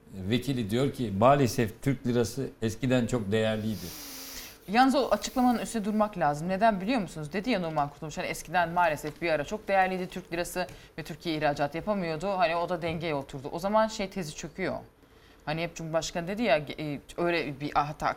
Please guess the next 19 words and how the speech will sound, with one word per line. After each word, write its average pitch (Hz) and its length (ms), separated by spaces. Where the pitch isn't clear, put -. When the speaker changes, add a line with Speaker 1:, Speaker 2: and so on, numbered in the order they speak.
Speaker 2:
Parti 147 260
argümanı 151 400
onun 156 140
üzerine 151 200
kuruyor 220 280
ya, 160 60
işte 143 220
Gezi 147 460
ile 139 280
Türkiye 147 420
hedef 147 280
alındı. 135 380
Speaker 1:
Hı 107 60
hı. 98 240
Speaker 2:
Türk 170 180
lirası 156 240
değer 156 260
kaybetmeye 151 560
başladı. 139 560